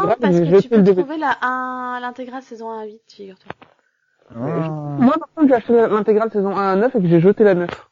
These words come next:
Speaker 2: Qu'est-ce que tu fais, là ?
Speaker 3: Il est en train de se
Speaker 2: Attends, c'est ça.
Speaker 3: déshabiller, je crois, en même temps.
Speaker 2: Non, mais c'est ça, quoi.
Speaker 3: Ah bah, il fait comme
Speaker 2: Ouais.
Speaker 3: Teen Wolf, hein, il se met à poil.
Speaker 2: Je veux bien qu'on soit multitâche, mais quand même, quoi.
Speaker 3: Enfin bref, voilà.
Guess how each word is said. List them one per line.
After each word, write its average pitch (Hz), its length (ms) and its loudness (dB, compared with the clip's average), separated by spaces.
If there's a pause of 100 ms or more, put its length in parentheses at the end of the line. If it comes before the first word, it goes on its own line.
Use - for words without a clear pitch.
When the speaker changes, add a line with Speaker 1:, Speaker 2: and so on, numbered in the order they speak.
(1080)
Speaker 2:
Qu'est-ce 403 120 -10
que 262 100 -16
tu 214 40 -14
fais, 226 400 -12
là ? 190 800 -12
Speaker 3:
Il 107 60 -6
est 107 40 0
en 110 60 0
train 127 140 -4
de 120 60 -4
se 120 100 -8
Speaker 2:
Attends, 113 60 -4
c'est 117 100 2
ça. 117 100 -2
Speaker 3:
déshabiller, 113 340 -6
je - 120 -14
crois, 143 160 0
en - 40 4
même - 160 2
temps. - 360 -14
Speaker 2:
Non, 247 120 -10
mais 240 140 -4
c'est 233 220 -10
ça, 240 420 -14 (100)
quoi. - 100 -20 (360)
Speaker 3:
Ah 123 60 -8
bah, 147 120 2
il 147 60 2
fait 143 140 -4
comme 147 160 0
Speaker 2:
Ouais. 113 60 -8
Speaker 3:
Teen 131 200 -4
Wolf, 127 220 -2
hein, 113 60 2
il 113 60 -4
se - 120 -10
met 117 40 0
à 107 60 0
poil. 101 400 -6
Speaker 2:
Je - 160 -14
veux - 100 2
bien 277 140 -2
qu'on 269 160 -10
soit 220 180 -6
multitâche, 302 600 -6
mais 214 100 -12
quand 269 160 -14
même, 294 300 -12
quoi. - 140 -20 (600)
Speaker 3:
Enfin 170 300 2
bref, 156 360 2
voilà. 151 500 0